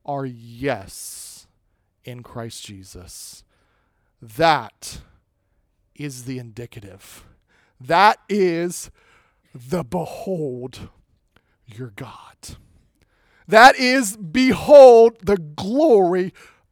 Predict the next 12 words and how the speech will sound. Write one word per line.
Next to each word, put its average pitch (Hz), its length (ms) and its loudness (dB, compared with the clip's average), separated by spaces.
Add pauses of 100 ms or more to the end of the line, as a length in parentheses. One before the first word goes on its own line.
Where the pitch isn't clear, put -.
(120)
of 180 240 2
the 190 100 -2
gospel." - 680 -10 (2000)
He - 180 -12
declares 185 680 -4
to 185 180 -6
us 147 320 -6
the 143 120 -12
core 151 480 -6
of 143 120 -6
our 139 100 -4
faith. 107 640 -18